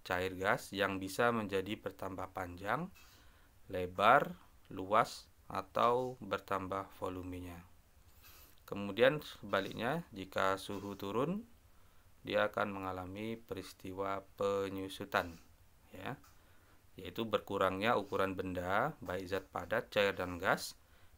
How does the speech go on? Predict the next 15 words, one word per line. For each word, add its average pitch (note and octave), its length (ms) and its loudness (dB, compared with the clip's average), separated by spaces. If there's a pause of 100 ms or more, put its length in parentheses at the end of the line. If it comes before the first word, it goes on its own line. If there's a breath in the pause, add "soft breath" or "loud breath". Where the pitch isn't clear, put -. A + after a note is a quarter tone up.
yang G#2 220 4
disebabkan G#2 800 -2
karena G2 480 -4
adanya F#2 340 -6
penurunan F#2+ 1160 -4 (420)
suhu, F2 640 -10 (400)
ya. A2 160 -12 (2250 loud breath)
Pada G#2+ 320 6
pertemuan A2+ 960 4
ini G#2+ 240 0
kita G#2 480 2
bahas G2+ 340 0
materi G2+ 380 -2
esensial F#2+ 560 -2
saja, F#2 560 -4